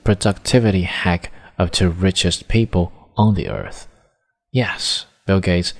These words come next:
and Jeff Bezos have been quoted multiple times that they wash dishes after dinner. Their average wealth is one hundred billion U S dollars, and they can afford at least a million dishwashers each.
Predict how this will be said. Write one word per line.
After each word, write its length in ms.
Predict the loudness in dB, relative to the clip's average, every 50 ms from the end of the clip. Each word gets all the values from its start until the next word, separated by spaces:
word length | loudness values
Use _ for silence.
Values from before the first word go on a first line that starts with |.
| -14 -10 -4
and 180 | 0 0 0 2
Jeff 260 | 2 0 0 -2 -2
Bezos 480 | -2 -2 -2 -2 -4 -6 -8 -8 -10 -10 -14 -20 -20 _ _ _
have 220 | -2 0 0 0 2
been 200 | 2 2 2 0
quoted 640 | -2 -2 -2 0 0 0 0 -2 -4 -4 -4 -2 -2
multiple 480 | 0 2 2 2 0 -2 -2 -4 -4
times 460 | -4 -4 -2 0 0 2 0 0 -2 -4
that 320 | -6 -6 -6 -8 -8 -4
they 240 | -2 0 0 0 -2
wash 340 | -2 -2 -2 -2 -2 -2 -2
dishes 440 | -2 -2 -2 0 -2 -2 -2 -4 -8 -12 -18 -20 -20 -10 -4 -2
after 260 | 0 0 0 0 -2
dinner. 380 | -2 -4 -6 -8 -10 -12 -14 -16 _ _ _ _ _ _ _ _ _ _ _ _ _ _ _ _ _ _ _ _ _ _ 4
Their 140 | 4 4
average 420 | 6 4 4 4 6 4 4 4 4
wealth 360 | 4 4 4 4 2 0 -4 -10 -18 -16 -4 0
is 180 | 0 0 2 4
one 180 | 4 4 6
hundred 400 | 6 4 4 2 2 -2 0 2
billion 380 | 2 4 4 4 4 4 4 4
U 140 | 2 2 2
S 80 | 0 0
dollars, 520 | 0 0 0 2 0 0 -2 -2 -4 -6 -10 -12 -14 -6 -2
and 160 | 0 0 2
they 160 | 2 2 2
can 160 | 2 0 0 0
afford 460 | 0 -2 -2 -2 0 2 2 0 -2 -4
at 140 | -4 -2 0
least 380 | 0 2 2 2 0 -2 -4 -10 -14 -16 -20 -4 0
a 120 | 4 4
million 480 | 6 6 6 4 4 4 4 4 2 2
dishwashers 680 | 0 -2 -4 -2 -2 -2 -2 -2 -2 -2 -4 -4 -4 -4
each. 440 | -4 -4 -4 -4 -4 -6 -8 -8 -8